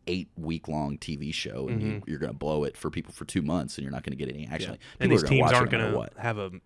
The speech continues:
Speaker 2: loss on their record and, uh,
Speaker 1: Exactly.
Speaker 2: mess up their playoff chances or anything like that.
Speaker 1: Y-, you can't really lose. You may get bashed on
Speaker 2: No.
Speaker 1: Twitter a little bit, but then you'll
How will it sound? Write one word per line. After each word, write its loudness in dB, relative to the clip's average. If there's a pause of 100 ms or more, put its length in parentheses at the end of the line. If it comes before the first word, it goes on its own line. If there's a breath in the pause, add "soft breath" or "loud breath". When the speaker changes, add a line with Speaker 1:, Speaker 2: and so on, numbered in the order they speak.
Speaker 2:
loss -4
on -8
their -6
record -8
and, -14
uh, -10
Speaker 1:
Exactly. 0
Speaker 2:
mess -6
up -8
their -6
playoff -8
chances -12
or -12
anything -14
like -14
that. -8
Speaker 1:
Y-, -4
you -4
can't 4
really 4
lose. -2
You 4
may 4
get 2
bashed 2
on 0
Speaker 2:
No. -2
Speaker 1:
Twitter 0
a 4
little 2
bit, -2
but -2
then 2
you'll -2